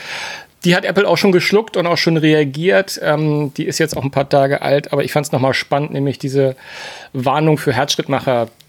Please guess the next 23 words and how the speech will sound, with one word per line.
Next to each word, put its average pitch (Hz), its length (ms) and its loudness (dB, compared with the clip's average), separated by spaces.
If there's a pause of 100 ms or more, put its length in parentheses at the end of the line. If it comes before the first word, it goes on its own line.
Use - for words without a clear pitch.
(180)
äh, 127 200 2
bezüglich 123 540 -4
der 131 180 0
iPhone 127 380 -2
zwölfs 139 500 2
und 131 220 -6
dem 127 140 2
MagSafe, 127 640 0
also 117 160 -2
quasi 120 420 0
der, 120 300 2 (500)
ich - 140 -6
nenne 123 160 4
es - 80 -2
mal 127 100 2
Magneteinheit 113 1160 -2
auf 117 140 -4
dem 117 180 0
Rücken 123 380 0
der, 113 340 0 (180)
der 123 140 -2
aktuellen 113 720 -2 (260)
iPhones. 120 640 0